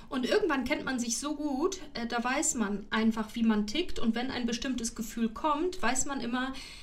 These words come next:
gleich, welcher Gedanke wohl dazu geführt haben könnte, dass man sich so fühlt. Und auch, dass der manchmal total absurd ist. Und, ähm, machen wir mal ein aktuelles Beispiel. Ähm,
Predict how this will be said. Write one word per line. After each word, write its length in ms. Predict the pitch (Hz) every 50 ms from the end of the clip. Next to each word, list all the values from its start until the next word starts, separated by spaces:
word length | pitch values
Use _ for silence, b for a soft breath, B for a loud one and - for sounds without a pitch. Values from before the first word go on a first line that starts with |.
| B B -
gleich, 520 | - 240 233 247 254 254 262 254 254 - -
welcher 260 | 240 254 247 262 233
Gedanke 440 | 233 214 226 226 262 269 269 233 220
wohl 120 | 226 233
dazu 280 | 220 226 226 - - 226
geführt 420 | 226 226 - - 269 247 - 220
haben 200 | 233 240 233 233
könnte, 400 | 233 226 247 254 254 247 240 220
dass 220 | 214 226 220 -
man 200 | - 233 226 226
sich 220 | 214 220 233 226 -
so 140 | - 226 208
fühlt. 400 | - - 320 320 285 240 226 -
Und 320 | - - 339 349 - -
auch, 240 | 220 247 262 277 277
dass 180 | - 254 240
der 140 | - - 247
manchmal 360 | 226 226 247 254 - - 247
total 360 | 240 233 233 - 240 240 240 226
absurd 480 | 196 - - - 240 254 254 - -
ist. 260 | - - - - B B B B B B B B B B B
Und, 380 | - 240 233 233 226 220 220 185 -
ähm, 500 | 220 226 226 220 226 220 220 226 208 208 - - - - - - - _ _ _ _ _ _ - - - - - -
machen 380 | - 190 - 262 277 294 311 311
wir 80 | 294 277
mal 120 | 254 247
ein 80 | 226 -
aktuelles 460 | 254 - - - 254 240 240 226 -
Beispiel. 720 | - 208 202 214 214 - - - 202 196 190 190 190 196 - -
Ähm, 560 | 208 202 202 202 208 208 202 202 202 202 208